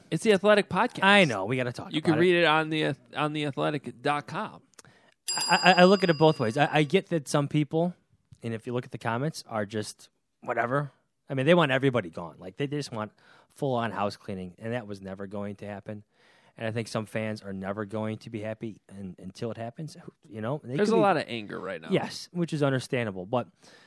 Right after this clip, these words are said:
Speaker 2: throughout the season, and, and let me know if you had the same feeling. Like, when they were in that four-game losing streak, and then s-, things started to turn around, I, I'm, I'm starting to wonder. I'm, I'm talking to the guys in the locker room. I mean, you and I both worked that locker room. Like,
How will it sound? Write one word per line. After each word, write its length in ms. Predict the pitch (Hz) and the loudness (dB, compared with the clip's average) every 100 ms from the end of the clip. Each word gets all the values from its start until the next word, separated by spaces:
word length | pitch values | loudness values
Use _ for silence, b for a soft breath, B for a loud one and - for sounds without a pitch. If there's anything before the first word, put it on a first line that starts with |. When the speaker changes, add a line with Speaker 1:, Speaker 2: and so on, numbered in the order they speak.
| b _ _ | b _ _
Speaker 2:
throughout 520 | - 151 202 294 381 - _ | -4 2 4 6 4 -2 _
the 120 | - 143 | -4 -2
season, 320 | 160 135 131 | -2 -2 -2
and, 100 | 151 | 0
and 300 | 170 180 170 - _ _ | 0 0 -6 -16 _ _
let 140 | 208 262 | -4 0
me 100 | 247 | 4
know 140 | 214 | 4
if 100 | 180 | 6
you 80 | 180 | 2
had 80 | 143 | 2
the 60 | |
same 300 | 127 127 131 | -2 -2 -2
feeling. 460 | 120 117 87 80 147 _ _ _ _ _ | -2 -10 -12 -14 -18 _ _ _ _ _
Like, 320 | 131 117 107 - _ B B B B B B _ | -2 -2 -2 -8 _ B B B B B B _
when 460 | - 127 123 123 120 | -2 2 2 0 -2
they 160 | 143 180 | 2 4
were 80 | |
in 80 | 185 | 6
that 140 | 175 147 | 4 2
four-game 480 | 160 170 160 160 | 2 4 4 2
losing 320 | 147 147 135 139 | 4 2 0 -4
streak, 460 | - 135 123 113 | -4 -2 -2 -2
and 140 | 117 120 | -6 -4
then 140 | 143 | -4
s-, 160 | 139 - | -6 -8
things 260 | 160 151 | -6 -4
started 280 | - 147 139 | -4 -2 -2
to 40 | |
turn 140 | - 135 | -2 0
around, 400 | 117 104 101 107 | 0 0 -2 -6
I, 160 | 139 170 | -4 -4
I'm, 140 | 151 165 | -4 -4
I'm 120 | 139 | -6
starting 300 | 127 285 285 | 0 0 2
to 60 | 143 | 0
wonder. 400 | 131 180 185 180 | 2 2 2 0
I'm, 140 | 127 - | -2 -4
I'm 140 | 139 | -8
talking 360 | - 202 220 170 | 0 0 0 -4
to 20 | |
the 60 | 147 | -2
guys 300 | 147 143 123 | 0 2 0
in 80 | |
the 80 | 120 | -2
locker 360 | 120 139 139 139 | -2 -2 -2 -2
room. 220 | 135 131 | -2 -4
I 400 | - - - _ _ | -12 -20 -20 _ _
mean, 120 | 143 | -2
you 120 | 220 | 2
and 80 | 208 | 4
I 80 | 127 | 2
both 300 | 117 120 - | 2 -2 -2
worked 200 | 117 - | -12 -8
that 140 | 107 90 | -10 -8
locker 300 | 104 - 160 | -10 -4 -4
room. 100 | 160 | -4
Like, 160 | 151 | -6